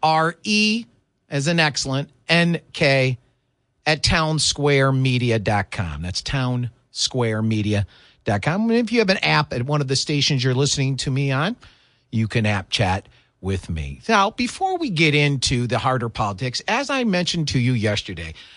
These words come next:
I want to try to show more of my soft side.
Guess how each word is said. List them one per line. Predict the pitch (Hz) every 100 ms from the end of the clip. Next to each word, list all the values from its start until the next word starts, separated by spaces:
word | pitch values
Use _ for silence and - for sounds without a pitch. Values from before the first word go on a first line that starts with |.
| - -
I | 156
want | 196 247 247 240
to | 208
try | - 196 185
to | 170
show | - 165
more | 160 160
of | 151
my | 135 117
soft | - 95 76
side. | - - - -